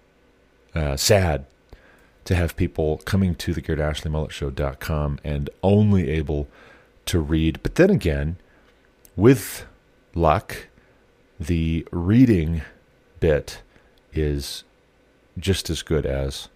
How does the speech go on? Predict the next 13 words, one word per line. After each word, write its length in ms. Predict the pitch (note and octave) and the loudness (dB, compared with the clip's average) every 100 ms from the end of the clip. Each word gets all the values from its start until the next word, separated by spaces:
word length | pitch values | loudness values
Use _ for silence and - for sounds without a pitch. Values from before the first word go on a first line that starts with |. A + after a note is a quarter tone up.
| _ _ _ _ _ _ - | _ _ _ _ _ _ -18
the 300 | - D2 C2+ - | -8 -4 -4 -4
audio 380 | D2+ D2+ C#2+ | -4 -2 -2
content. 680 | - D#2 B1+ B1+ - - - - - | -4 -6 -6 -8 -12 -12 -16 -18 -10
And 380 | C#2+ C2+ C2 - | -6 -4 -6 -4
so 300 | E2+ D2 - - - - _ _ | 0 0 -2 -18 -20 -20 _ _
if 200 | B2+ - | 2 4
you 80 | D3 | 4
could, 380 | - G#2+ G2+ G2 - - - | 8 8 8 2 -8 -20 -4
if 240 | G#2+ A2+ | 0 0
you 80 | G#2+ | 0
have 160 | F#2 F#2 | 0 0
a 60 | |
chance 600 | E2+ F2 E2 E2 - - | -2 0 0 -2 -6 -12